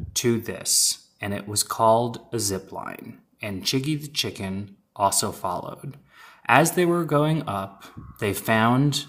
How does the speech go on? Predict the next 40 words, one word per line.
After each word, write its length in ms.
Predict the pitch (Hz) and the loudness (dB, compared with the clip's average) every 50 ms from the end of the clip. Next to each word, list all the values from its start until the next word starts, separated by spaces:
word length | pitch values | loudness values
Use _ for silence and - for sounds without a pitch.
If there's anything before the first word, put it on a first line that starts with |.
| - - | -10 -12
that 160 | - 104 - | -10 -8 -6
there 140 | 101 95 95 | -4 -4 -2
was 200 | 98 92 - - | 0 0 0 0
a 80 | 101 | 2
sheep 560 | 95 - - - 175 160 123 95 - - - - - - _ - - | 2 4 4 4 4 2 0 -2 -4 -8 -14 -20 -20 -20 _ -16 -10
named 300 | 110 104 98 101 104 101 | -8 -4 -2 -2 0 0
Sheppy, 680 | - - 160 160 156 - 117 95 92 104 107 107 - - - - - _ _ - | 0 0 0 0 0 -2 -4 -4 -4 -6 -8 -10 -12 -18 -20 -20 -20 _ _ -6
and 160 | 104 101 95 | -4 -2 2
Sheppy 440 | - - - - 127 - 170 170 156 | 2 2 2 2 0 0 0 0 0
the 120 | 156 160 | 0 0
sheep 500 | - - - 120 107 101 107 104 - - - - _ | 0 0 0 0 -2 -4 -6 -6 -10 -16 -20 -18 _
wanted 460 | 117 107 107 104 104 104 110 110 110 - | -2 4 6 6 6 6 4 2 0 -4
to 80 | - | -8
come 240 | - - - 120 120 | -8 -4 -2 0 0
along 420 | 120 117 113 113 113 113 113 107 | 2 4 4 4 4 4 2 -2
with 240 | 95 87 85 - - | -4 -6 -8 -10 -14
them. 460 | - - - - - - 135 127 - - - - _ - - - - - - - - | -14 -12 -12 -10 -10 -10 -10 -12 -12 -16 -20 -20 _ -20 -20 -20 -20 -20 -12 -6 -2
And 200 | 104 107 110 107 | 0 0 4 4
then 240 | 123 139 165 180 | 6 6 6 4
as 220 | 175 151 165 147 - | 4 2 0 0 0
they 120 | 175 170 | -2 -2
passed 580 | 170 - - - 127 120 120 123 - - - - - | -4 -6 -6 -4 -2 0 0 0 0 -2 -2 -4 -6
a 40 | |
little 380 | 101 101 107 113 131 151 147 147 | -8 -6 -2 0 0 0 0 -2
pond, 640 | 143 - 120 104 98 98 95 95 104 104 107 - - - _ - | -2 0 2 4 4 4 2 0 -2 -4 -6 -8 -10 -14 _ -8
there 140 | - 98 | -4 -2
was 200 | 101 101 95 92 | -2 -2 -2 -2
a 60 | 107 98 | -4 -4
duck 400 | 95 95 117 135 135 - - 151 | -4 -2 -2 -2 -2 -2 -4 -2
named 260 | 147 151 151 147 - | 0 0 0 0 0
David, 560 | 117 95 92 92 - 98 90 90 104 110 - - - - - _ _ - | 0 0 -2 -2 -4 -8 -10 -10 -10 -12 -12 -16 -20 -20 -20 _ _ -8
and 200 | 104 98 95 92 | -4 -4 -2 0
David 400 | 107 110 123 131 143 151 143 143 | 2 2 4 2 2 -2 -4 -4
the 60 | 147 | -6
duck 520 | 131 120 104 101 101 110 - - - - _ _ | -4 -2 -2 -2 -2 -4 -8 -12 -16 -18 _ _
wanted 320 | - 101 98 98 95 92 | -6 -4 -4 -2 -4 -6
to 100 | - - | -6 -10
quack 400 | - - - - 117 123 123 - | -12 -4 0 2 2 2 0 -2
along 520 | 127 120 110 110 101 101 101 101 95 92 - | -6 -4 -2 0 0 2 2 0 -2 -4 -6
too. 500 | - - 98 - - - - 147 - | -8 -8 -8 -8 -10 -10 -10 -12 -12